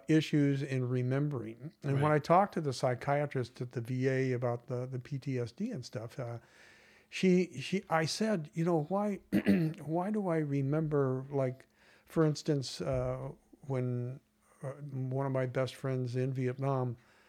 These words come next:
Speaker 1: um, got, got killed, um, uh, it was a rocket, and five of 'em in that platoon got killed." And I couldn't get to him till the next day. I was pulling his equipment off. His fingers broke and his head came out in three pieces.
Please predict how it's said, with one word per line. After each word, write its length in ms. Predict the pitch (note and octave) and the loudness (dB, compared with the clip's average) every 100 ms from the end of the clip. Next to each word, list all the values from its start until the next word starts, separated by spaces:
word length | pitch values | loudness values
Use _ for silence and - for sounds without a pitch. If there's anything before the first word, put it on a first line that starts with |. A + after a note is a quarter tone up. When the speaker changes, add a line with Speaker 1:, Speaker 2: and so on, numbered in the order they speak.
| _ _ _ _ C3+ | _ _ _ _ -2
Speaker 1:
um, 400 | B2+ B2 A#2+ - _ _ _ _ _ - | 0 0 -4 -10 _ _ _ _ _ 0
got, 260 | C3+ A#2+ - _ _ _ - - | 0 0 -6 _ _ _ -20 -6
got 220 | B2 A#2+ | -6 -2
killed, 380 | - A#2 A#2+ B2+ B2 - _ _ | 0 0 0 -4 -12 -18 _ _
um, 300 | C3+ A#2 A#2+ B2+ - _ - _ - | -10 -10 -10 -14 -18 _ -20 _ -12
uh, 260 | A#2 A#2 A#2 | -8 -8 -8
it 60 | C3+ | -8
was 140 | A#2+ | -4
a 60 | A#2+ | 2
rocket, 480 | B2 B2+ B2+ B2+ - _ _ _ _ _ _ _ | 2 2 -2 -6 -8 _ _ _ _ _ _ _
and 340 | C3+ B2 A#2+ A#2+ | -4 -2 -2 -6
five 380 | - C3 C3+ B2+ | -2 2 2 2
of 140 | B2 | 2
'em 180 | A#2 B2 - _ _ _ | 0 -6 -12 _ _ _
in 360 | D3 A#2+ A#2 B2 | -4 -4 -4 -4
that 220 | B2+ A#2+ | -4 -4
platoon 440 | - - B2+ A#2+ D3 _ _ - | -8 -4 -2 -4 -8 _ _ -10
got 160 | A#2 - | -10 -6
killed." 260 | A#2 A2+ - _ _ _ _ - | -8 -8 -12 _ _ _ _ -6
And 140 | C3 | -2
I 60 | C3 | 2
couldn't 240 | D#3+ D3 | 4 4
get 160 | C#3+ C#3 | 4 4
to 100 | C#3+ | 2
him 100 | B2 | 4
till 140 | C3+ | 2
the 120 | B2+ | 2
next 280 | C3 B2+ - | 2 0 0
day. 160 | F#3 D3+ | 2 4
I 40 | |
was 180 | B2+ A#2 | 2 0
pulling 280 | - C#3+ B2+ | 0 0 2
his 180 | B2 A#2+ | 0 -2
equipment 420 | B2 C#3 C#3 B2 | -4 -4 -2 -2
off. 240 | A#2 A#2 - | 0 -2 -6
His 140 | A#2 | -10
fingers 380 | - C3+ C3 B2 | -6 -4 -4 -6
broke 400 | A#2 A#2+ A#2 - | -2 -2 -2 -4
and 80 | A#2+ | -6
his 160 | A2+ | -6
head 240 | B2 A#2+ - | -4 -6 -4
came 180 | C3+ A#2+ | -4 -4
out 120 | C3 - | -6 -8
in 60 | |
three 200 | - C3+ | -6 -6
pieces. 520 | B2 C#3 D3 B2 - | -2 -4 -6 -10 -20